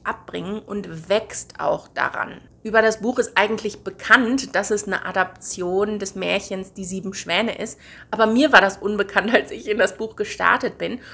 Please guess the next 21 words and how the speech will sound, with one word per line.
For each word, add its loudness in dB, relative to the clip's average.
Und -4
das -2
war 4
eine 0
total -2
positive -6
Überraschung, -2
weil 0
dieses -2
Märchen -2
hab -6
ich -4
adaptiert 0
noch -8
nie -6
gelesen. -14
Super 4
war, 6
dass -4
es -6
stark 0